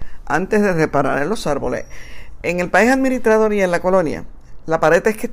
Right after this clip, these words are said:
está escrita, está escrita para quien la quiera leer. En Washington, Joe Biden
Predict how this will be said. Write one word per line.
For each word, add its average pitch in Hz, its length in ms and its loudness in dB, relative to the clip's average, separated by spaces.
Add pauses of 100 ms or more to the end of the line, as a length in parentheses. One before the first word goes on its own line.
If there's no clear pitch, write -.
está 180 220 0
escrita, - 560 -4
está 151 200 -4
escrita 240 420 -2
para 151 180 2
quien 135 180 -2
la 131 120 0
quiera 139 240 0
leer. 117 320 -4 (640)
En 190 140 -4
Washington, 190 760 0
Joe 180 200 2
Biden 175 580 0